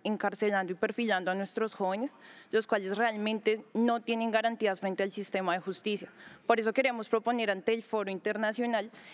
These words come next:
la creación de garantías a nivel nacional e internacional para el acceso efectivo y real de la justicia para nuestras comunidades, además de la capacitación para todos los funcionarios en el sistema de justicia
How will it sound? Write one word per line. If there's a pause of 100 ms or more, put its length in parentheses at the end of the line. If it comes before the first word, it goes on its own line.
(260)
la
creación
de
garantías (320)
a
nivel
nacional (180)
e
internacional (300)
para
el
acceso
efectivo
y
real
de
la
justicia (100)
para
nuestras
comunidades, (320)
además
de
la
capacitación
para
todos
los
funcionarios
en
el
sistema
de
justicia